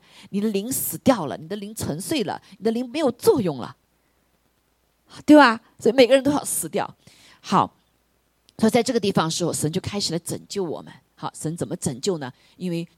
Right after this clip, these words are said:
根源是在罪，所以神要来对付罪的问题，对不对？好，因为神定了罪的代价就是死，所以每个人都有罪了，那代价按照神的定义，他是公义公平的，他所定的不因为他爱人，他就把这个，呃，这个他的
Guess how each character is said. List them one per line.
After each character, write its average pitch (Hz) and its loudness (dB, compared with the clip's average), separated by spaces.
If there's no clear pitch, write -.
根 277 -6
源 143 -10
是 - -6
在 120 -10
罪， 233 -8
所 190 -4
以 - 0
神 170 -4
要 180 -6
来 139 -4
对 269 -6
付 - -16
罪 262 -2
的 - -8
问 80 -14
题， - -20
对 254 0
不 233 2
对？ 233 2
好， 143 -8
因 202 -2
为 208 0
神 160 -4
定 277 -2
了 123 -10
罪 220 -2
的 160 0
代 170 -4
价 156 -8
就 202 -6
是 185 -8
死， 131 -8
所 254 -6
以 285 -2
每 262 0
个 226 6
人 262 4
都 302 -2
有 233 8
罪 254 -2
了， 196 0
那 214 -4
代 226 -4
价 202 -2
按 220 -8
照 214 -4
神 190 -6
的 202 -6
定 233 -6
义， 208 -4
他 190 -2
是 185 -4
公 240 4
义 226 0
公 220 2
平 165 -4
的， 156 0
他 - -2
所 185 2
定 254 -2
的 170 -2
不 - 0
因 208 -2
为 214 -6
他 - -8
爱 254 2
人， 165 -8
他 - -10
就 190 2
把 123 -4
这 185 -8
个， 175 -2
呃， 110 -6
这 190 -6
个 131 -2
他 - -2
的 160 -2